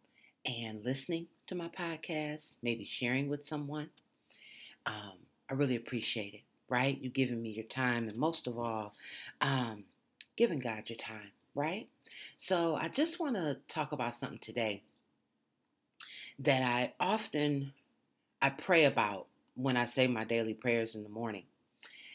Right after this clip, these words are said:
I'll say my prayers when I get up. You know, um, I have a friend that I connect with on WhatsApp audio. We'll send audios to each other. We probably sent, I don't know how many hundreds, probably a thousand by now.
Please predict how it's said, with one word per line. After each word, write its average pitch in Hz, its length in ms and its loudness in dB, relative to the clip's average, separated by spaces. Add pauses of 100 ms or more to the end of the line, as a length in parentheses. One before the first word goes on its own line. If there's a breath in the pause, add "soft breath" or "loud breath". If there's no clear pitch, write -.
(180 loud breath)
I'll 123 120 0
say 131 220 6
my - 120 4
prayers 120 500 4
when 117 80 0
I 113 100 2
get 123 180 0
up. 151 240 6 (200)
You 123 160 2
know, 104 400 -4
um, 104 360 -6
I 113 40 -2
have 113 200 0
a 98 40 -12
friend 117 360 0
that 104 60 0
I 104 100 0
connect 107 380 -8
with 104 180 -12
on 95 140 -10
WhatsApp 92 360 -10 (100)
audio. 127 540 4 (500 loud breath)
We'll 123 160 4
send - 220 -2
audios 123 460 4
to 117 160 0
each 117 120 -2
other. 113 220 2
We 107 80 0
probably 113 380 2
sent, 107 240 0
I 110 80 8
don't 101 120 2
know 92 140 -10
how 110 220 4
many 101 260 -6
hundreds, 107 560 -2
probably 117 320 0
a 92 60 -4
thousand 107 520 0
by 95 140 -4
now. 101 300 -8